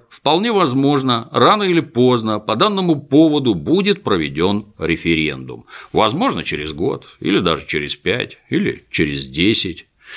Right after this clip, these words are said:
Принимая участие в референдуме, внимательно смотри, какие политические силы яростнее и успешнее всего бьются за умы граждан России. Кто дует в уши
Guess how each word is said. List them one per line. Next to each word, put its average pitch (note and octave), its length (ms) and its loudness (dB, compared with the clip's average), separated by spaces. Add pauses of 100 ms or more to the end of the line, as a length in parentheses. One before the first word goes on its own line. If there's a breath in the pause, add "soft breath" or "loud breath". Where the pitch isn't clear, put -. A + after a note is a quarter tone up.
(440 loud breath)
Принимая G#3 440 2
участие E3+ 480 2
в C#3+ 60 2
референдуме, C3 920 0
внимательно E3 1000 0
смотри, F#2+ 640 -2
какие E3+ 720 0 (220)
политические F#2 880 -2
силы D#3+ 640 0 (260)
яростнее E2+ 1040 -2
и D2+ 140 -2
успешнее E3 880 0
всего A2 480 2
бьются G#2 480 -2
за F2+ 200 0
умы F2 480 0
граждан E2+ 640 -2 (160)
России. D#2 720 -6 (260 loud breath)
Кто A3+ 300 2
дует B2+ 420 0
в E2+ 160 -2
уши F2 380 -4